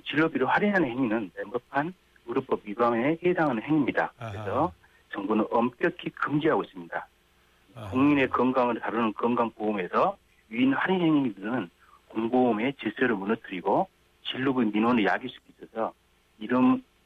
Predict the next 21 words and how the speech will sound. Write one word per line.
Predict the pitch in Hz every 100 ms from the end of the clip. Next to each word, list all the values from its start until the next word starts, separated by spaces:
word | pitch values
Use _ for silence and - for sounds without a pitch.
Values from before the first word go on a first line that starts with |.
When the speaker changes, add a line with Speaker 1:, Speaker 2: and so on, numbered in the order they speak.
| - 110 98
Speaker 1:
문제는 | 98 90 101 156
의료법에 | 107 - - 87
대한 | 92 90
위반 | 90 92 120
소지가 | - - 85
있는 | 95 104
것입니다. | 92 - - _ - _ 127
Speaker 2:
네, | 117 101 101 98 - - 135
위반 | 135 151 170
소지가 | 151 170 170 160
있음에도 | 147 165 165 147
불구하고 | 143 139 147 143 175
이번의 | 151 165 170
경우는 | 160 151 139 165
정부가 | 151 151 135 139
묵인해주겠다, | 135 143 175 160 160 151 139 120
그런 | 147 147
발표였습니까? | 135 120 117 - 117 107 151 - -
Speaker 1:
네, | 107 95
맞습니다. | - - - - - - 117
Speaker 2:
어, | 107 98 95